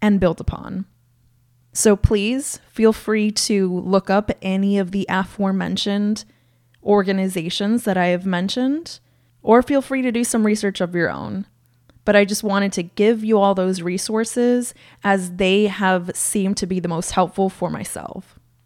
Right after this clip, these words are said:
Let's say that you've already come to the decision to run, and so that's why you're looking up these resources, because you're, you're pretty sure, you're confident, you think you,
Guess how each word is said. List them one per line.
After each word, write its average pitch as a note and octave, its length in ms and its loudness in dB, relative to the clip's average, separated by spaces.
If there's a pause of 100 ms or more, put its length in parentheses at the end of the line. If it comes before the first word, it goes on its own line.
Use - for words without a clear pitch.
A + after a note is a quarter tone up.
(540)
Let's C4 320 0
say F#3 400 0
that E3 560 -2
you've G#3+ 300 2
already G#3+ 360 4
come E3+ 420 -4
to E3 420 -4 (220)
the A#3 120 4
decision F#3+ 480 0
to - 140 -8
run, G2 380 -8 (460)
and A3 120 -2
so C4 140 6
that's C#4 240 2
why A#3+ 80 2
you're G3+ 200 2
looking F#3 280 0
up E3+ 140 -4
these F#3 240 -4
resources, F#3 720 -2
because A#3 340 -2
you're, C4 120 -2
you're D#4 180 -2
pretty F4+ 260 -2
sure, F#3 300 0
you're C4+ 180 0
confident, A3 500 -2
you D4 80 -2
think E4+ 260 -6
you, A3 160 0